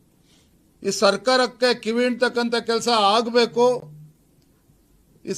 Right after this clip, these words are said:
ಸರ್ಕಾರ ತತ್ಕ್ಷಣ ಇದನ್ನ ತನಿಖೆಗೆ ಎನ್ ಐ ಎ ಕೊಡಬೇಕು ಅನ್ನೋ ಆಗ್ರಹವನ್ನ ಇಟ್ಕೊಂಡು ಧರ್ಮಸ್ಥಳ ಚಲೋಗೆ ಇವತ್ತು ಕರೆಯನ್ನ ಕೊಡ್ತಾ ಇದ್ದೇವೆ. ಸೆಪ್ಟೆಂಬರ್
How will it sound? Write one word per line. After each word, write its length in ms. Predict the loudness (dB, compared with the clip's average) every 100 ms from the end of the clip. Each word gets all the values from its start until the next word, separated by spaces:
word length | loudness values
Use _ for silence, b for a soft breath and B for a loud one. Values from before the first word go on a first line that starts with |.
| 0
ಸರ್ಕಾರ 400 | 0 0 0 4 4 2 -2 _ _
ತತ್ಕ್ಷಣ 460 | -6 -2 -4 -2 -2 0
ಇದನ್ನ 240 | -2 0 -2 -2
ತನಿಖೆಗೆ 360 | -4 -2 -2 -2
ಎನ್ 140 | -2
ಐ 80 | -2 -4
ಎ 80 | -2
ಕೊಡಬೇಕು 380 | -2 0 0 0
ಅನ್ನೋ 160 | -4 0 0
ಆಗ್ರಹವನ್ನ 480 | 0 0 -2 -2 -2
ಇಟ್ಕೊಂಡು 440 | -4 -2 -4 0 -2 -2 -16 _ _ _ _ _ _ _ _ _ -4
ಧರ್ಮಸ್ಥಳ 540 | -2 0 -2 0 0 0
ಚಲೋಗೆ 260 | 0 2 0
ಇವತ್ತು 200 | 0 -4 -4
ಕರೆಯನ್ನ 300 | -2 -2 -2
ಕೊಡ್ತಾ 300 | -4 -4 -4
ಇದ್ದೇವೆ. 260 | -2 0 -2 -2
ಸೆಪ್ಟೆಂಬರ್ 440 | -4 -2 -4 -2